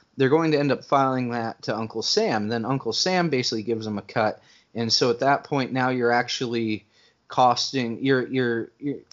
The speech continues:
not really costing the government, but you're, you are kinda, like, eating into what they would normally take. Now, I'm not advocating to pay more taxes.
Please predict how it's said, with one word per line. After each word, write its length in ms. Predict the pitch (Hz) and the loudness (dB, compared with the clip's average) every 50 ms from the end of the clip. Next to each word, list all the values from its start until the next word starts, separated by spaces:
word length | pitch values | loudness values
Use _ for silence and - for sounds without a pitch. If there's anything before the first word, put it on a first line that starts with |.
| - - - - _ _ _ _ _ _ _ _ _ _ - | -20 -20 -20 -20 _ _ _ _ _ _ _ _ _ _ -4
not 280 | 135 165 180 202 175 190 | 2 2 4 4 2 2
really 200 | 185 180 143 123 | 0 0 0 -2
costing 600 | - - - 160 156 151 143 - - 151 147 143 | -2 -2 0 2 2 2 0 -2 -4 -4 -4 -2
the 100 | 139 139 | 0 2
government, 520 | 151 147 143 147 147 147 147 147 139 - | 2 2 2 0 -2 -4 -4 -6 -4 -4
but 180 | 131 123 - - | -4 -4 -2 -2
you're, 380 | 127 120 117 113 110 110 104 - _ _ _ _ _ _ _ _ _ | -2 -2 -2 -2 -4 -4 -6 -10 _ _ _ _ _ _ _ _ _
you 280 | - 127 135 131 131 131 | -8 -4 -2 2 4 4
are 340 | 135 135 131 131 127 123 120 | 4 6 6 4 2 2 0
kinda, 300 | - 139 127 117 110 107 | 0 -2 -2 -2 -2 -4
like, 460 | 107 110 107 104 101 98 - - _ _ _ _ _ _ _ _ _ - | -4 -2 -2 -2 -4 -6 -10 -16 _ _ _ _ _ _ _ _ _ -8
eating 320 | 135 139 135 131 127 120 120 | -4 -2 -2 -2 -2 -2 -2
into 140 | 120 117 113 | -2 -2 0
what 220 | 117 117 113 - | 0 0 0 0
they 100 | 120 113 | 0 0
would 300 | 107 104 117 120 117 113 | 0 0 -2 -2 -2 -2
normally 380 | 113 117 113 113 110 110 110 104 | -2 -2 -2 -2 -2 -4 -4 -4
take. 300 | - 120 113 110 107 110 | 0 2 2 2 2 0
Now, 180 | 107 101 110 | 0 0 2
I'm 100 | 117 117 | 2 2
not 180 | 117 113 110 104 | 2 0 0 0
advocating 460 | 110 110 104 104 90 - 117 107 101 | -2 -4 -4 -4 -6 -6 -6 -6 -6
to 40 | 95 | -8
pay 220 | - - 120 110 | -4 -2 -2 0
more 300 | 101 101 107 117 113 104 | 0 -2 -4 -4 -4 -6
taxes. 720 | - - - 110 110 107 107 - - 101 98 101 104 107 | -4 -2 0 2 2 0 -2 -4 -8 -8 -8 -8 -10 -12